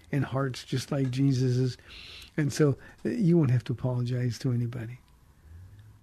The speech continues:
What you'll do is you'll smile at 'em, hug 'em, and proclaim together the goodness of God.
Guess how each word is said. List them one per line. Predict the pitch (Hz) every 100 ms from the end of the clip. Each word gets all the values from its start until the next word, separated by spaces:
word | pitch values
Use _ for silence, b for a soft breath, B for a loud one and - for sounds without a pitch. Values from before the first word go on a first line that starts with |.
| -
What | 131 147
you'll | 131
do | 135 151
is | 143 135 131 - -
you'll | 147 131 127 113 - _ _ _ _ _ - - - _ _ _ _ _ _ _ _
smile | - - 143 147 147
at | 143
'em, | 143 139 139 - - - - - _ - - - -
hug | - 131 131
'em, | 135 123 - _ - _ _ _ _ _ _ b b b - -
and | 131 107
proclaim | 135 - 147 147 123
together | 135 127 123 127
the | 123 123
goodness | 123 123 117 -
of | 120
God. | 123 110 -